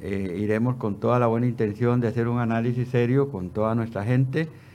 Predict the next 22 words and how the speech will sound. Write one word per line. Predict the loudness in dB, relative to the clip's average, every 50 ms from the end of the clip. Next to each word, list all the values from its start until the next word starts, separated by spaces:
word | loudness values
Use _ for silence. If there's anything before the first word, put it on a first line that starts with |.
| -20 -20 -20 -12 -6
eh, | -4 -2 -2 -2 -2 -2
y | 0 0
abogados, | 2 2 2 0 2 4 6 6 6 4 2 -2 -4 -8
¿verdad?, | -6 -6 -4 -2 -2 0 0 -2 -2
en | -2 -2
nuestra | -2 -2 -4 -4 -4 -4 -4
asamblea | -2 -2 -4 -4 -2 0 0 2 2
extraordinaria | 0 0 -2 -2 -2 -2 -2 -2 0 -2
de | -2 -4
Ciprosimeca, | -4 -6 -6 -6 -6 -2 0 0 0 0 -2 -4 -8 -10 -10 -12 -20 -20 -20 -20 -20 -20 -20 -12 -4
y | 0 0 2 2 0
estaremos | -2 -2 0 0 0 0 2 0 0 0
dando | 2 2 2 2 2 2
las | 2 2 0 -2
conclusiones, | -4 -4 -4 -4 -4 -4 -6 -4 -2 0 0 2 2 0 0 -2 -6 -14 -18 -20 -20 -20 -20 -20 -18 -14
eh, | -10 -4
de | 0 0 2
lo | 2 0 0
que | 0 0
vamos | 2 4 4 6 6
a | 6
hacer, | 6 6 4 4 4 4 2